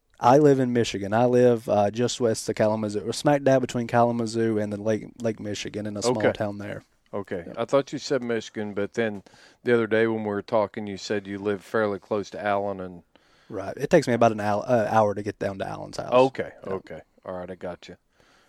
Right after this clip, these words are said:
Speaker 2: I got you. They kinda got a, a little, uh, coon hunter suburb going up there around Allen. I th-, Allen, I think it's a
Speaker 1: That's
Speaker 2: bi-, it's, it's a big hotbed for coon hunters up there.
Speaker 1: That's right. They got, they got some real diehard coon hunters in that area, don't
Speaker 2: Yep.
Speaker 1: they? Yeah.
Speaker 2: Yep. Yep.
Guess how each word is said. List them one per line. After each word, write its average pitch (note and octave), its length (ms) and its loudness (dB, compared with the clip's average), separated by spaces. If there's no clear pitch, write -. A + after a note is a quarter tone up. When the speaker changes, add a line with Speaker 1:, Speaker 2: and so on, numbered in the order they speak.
Speaker 2:
I F#2+ 120 -8
got F#2 320 -10
you. G2+ 100 -8
They C3 140 2
kinda A2 260 0
got A2 240 -2
a, F#2 140 -2
a G2+ 180 -2
little, G2 380 -8
uh, F#2+ 300 -6
coon A#2+ 240 -4
hunter G#2+ 260 -2
suburb G#2 560 -2
going F#2+ 280 -6
up F#2 140 -10
there F#2+ 180 -6
around F#2 260 -8
Allen. F#2+ 420 -4
I F2 120 -14
th-, - 180 -20
Allen, G2+ 320 -4
I F2 80 -10
think F2 420 -16
it's - 100 -6
a A2+ 120 4
Speaker 1:
That's - 120 -6
Speaker 2:
bi-, C3+ 60 -4
it's, - 280 -8
it's B2+ 180 -10
a - 20 -8
big A#2 200 -2
hotbed G#2 460 -2
for - 220 -20
coon A2+ 220 -6
hunters F2+ 280 -10
up F2 200 -14
there. D2 200 -18
Speaker 1:
That's A2 300 0
right. C3 280 4
They A#2 180 2
got, A2+ 160 -2
they G#2+ 100 -6
got A2+ 160 0
some A2+ 220 -10
real B2 280 -2
diehard B2 520 -2
coon D3+ 200 -6
hunters A2 280 -6
in A2 100 -6
that B2 160 -6
area, A2 260 -2
don't G#2+ 160 -6
Speaker 2:
Yep. A2 220 -2
Speaker 1:
they? A#2 140 -8
Yeah. G#2+ 80 -2
Speaker 2:
Yep. A#2 120 -4
Yep. G#2 200 -6